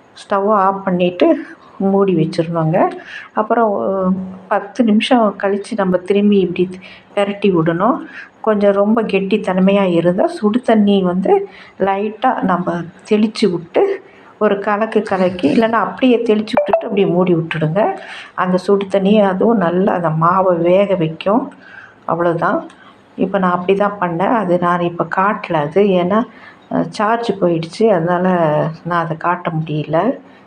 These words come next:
அது ஃபோன்ல சார்ஜ் போ-, அப்படியே டக்குன்னு தீர்ந்து போயிடுச்சு. அதனால நானு இப்ப வாயாலேயே சொல்றேன். இப்ப அதாவது பத்தாம இருந்தா மட்டும் பத்துச்சுன்னா அதே தண்ணி போதும். பாருங்க,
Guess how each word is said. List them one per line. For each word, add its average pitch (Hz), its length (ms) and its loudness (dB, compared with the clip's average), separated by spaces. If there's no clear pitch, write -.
அது 180 240 0
ஃபோன்ல 185 500 0
சார்ஜ் 175 440 -2
போ-, 165 240 0
அப்படியே 180 320 -2
டக்குன்னு 170 580 -2
தீர்ந்து 190 280 0
போயிடுச்சு. 160 500 -2
அதனால 180 420 2
நானு 185 400 2
இப்ப 185 240 0
வாயாலேயே 175 480 0
சொல்றேன். 165 540 -2
இப்ப 190 460 0
அதாவது 190 440 0
பத்தாம 208 480 -2
இருந்தா 170 380 0
மட்டும் 165 440 -4
பத்துச்சுன்னா 208 520 0
அதே 190 180 2
தண்ணி 180 220 -2
போதும். 160 320 0
பாருங்க, 175 240 -4